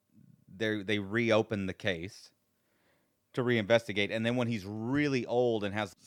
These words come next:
he's senile and Alzheimer's, doing, sitting in front of a video camera for a true crime thing.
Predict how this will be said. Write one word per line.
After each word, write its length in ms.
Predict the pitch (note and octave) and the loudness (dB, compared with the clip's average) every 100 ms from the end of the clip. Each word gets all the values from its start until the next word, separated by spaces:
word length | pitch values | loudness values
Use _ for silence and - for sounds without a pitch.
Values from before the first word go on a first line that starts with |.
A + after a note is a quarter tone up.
| - | -18
he's 220 | A2 G#2 G2 | -10 -10 -10
senile 720 | - C#3 B2 A2+ A2 G#2+ G2+ | -8 -4 -2 0 2 0 0
and 100 | F#2+ | -2
Alzheimer's, 840 | G2+ A2+ A2+ A2 G#2 G2 G2 F#2 - _ _ _ F#2+ | -2 -2 -2 -2 -2 0 -2 -4 -8 _ _ _ -6
doing, 380 | A#2 A#2+ A2 G#2+ | -2 0 -2 -4
sitting 520 | - - - C#3 C3 | -10 -18 -6 -2 0
in 80 | A#2+ | -2
front 220 | G#2+ A#2+ | 2 2
of 80 | A2+ | 2
a 80 | G2 | 0
video 380 | F2 A2+ A2 G2 | -2 -2 0 -2
camera 420 | - G2+ G2 F#2+ - | -4 -6 -4 -6 -4
for 180 | A2+ G#2 | 0 2
a 40 | - | 0
true 200 | - D3 | 0 -2
crime 380 | - A#2+ A2 A2 | 0 -2 0 -2
thing. 380 | - D#2 C2 | -8 -14 -16